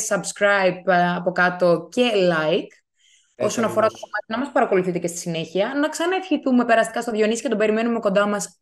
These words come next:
Speaker 1: την επόμενη φορά.
Speaker 2: Δύο
Speaker 1: Να πω και ένα
Speaker 2: φορές
Speaker 1: τεράστιο
Speaker 2: την επόμενη
Speaker 1: ευχαριστώ.
Speaker 2: φορά.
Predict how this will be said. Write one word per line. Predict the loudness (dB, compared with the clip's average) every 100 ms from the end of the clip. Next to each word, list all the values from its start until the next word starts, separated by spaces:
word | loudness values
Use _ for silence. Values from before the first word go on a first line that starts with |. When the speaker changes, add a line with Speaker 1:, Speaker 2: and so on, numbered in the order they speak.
| -2
Speaker 1:
την | 2 4
επόμενη | 2 4 2 2 -2 -4
φορά. | -2 -2 -4 -8 -14 _ -20 -20 -20
Speaker 2:
Δύο | -8
Speaker 1:
Να | -4 0
πω | 0
και | 0
ένα | 0
Speaker 2:
φορές | -2 -2
Speaker 1:
τεράστιο | -4
Speaker 2:
την |
επόμενη | 0 0
Speaker 1:
ευχαριστώ. | 0 -6
Speaker 2:
φορά. | -6 -8